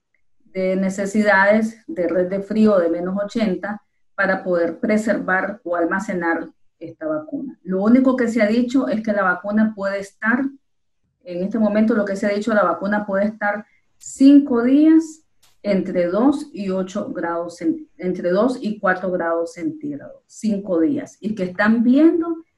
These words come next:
si puede estar más tiempo con esa temperatura que se adapta a las redes de, de la, de frío que hay en América Latina. Pero cinco días realmente es muy poco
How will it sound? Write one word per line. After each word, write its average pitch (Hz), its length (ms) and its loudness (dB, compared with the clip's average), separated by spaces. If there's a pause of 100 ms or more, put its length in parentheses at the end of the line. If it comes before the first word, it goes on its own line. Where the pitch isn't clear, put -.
(200)
si 220 140 -6
puede 208 320 2
estar 170 340 -2
más 214 560 0
tiempo 302 640 6
con 185 180 -4
esa 220 240 -6
temperatura 240 880 0
que 180 160 -8
se - 280 -10
adapta 170 640 -4
a 170 120 -14
las 165 240 -12
redes 185 640 0 (260)
de, 170 280 -12 (260)
de 175 320 -10
la, 165 260 -2
de 160 440 -2
frío 214 420 2 (340)
que 202 200 2
hay 175 340 -2
en 208 100 2
América 165 460 4
Latina. - 540 -2 (520)
Pero 185 220 2
cinco 214 380 2
días 214 260 4
realmente 190 460 0
es 202 40 6
muy 175 220 4
poco 190 480 0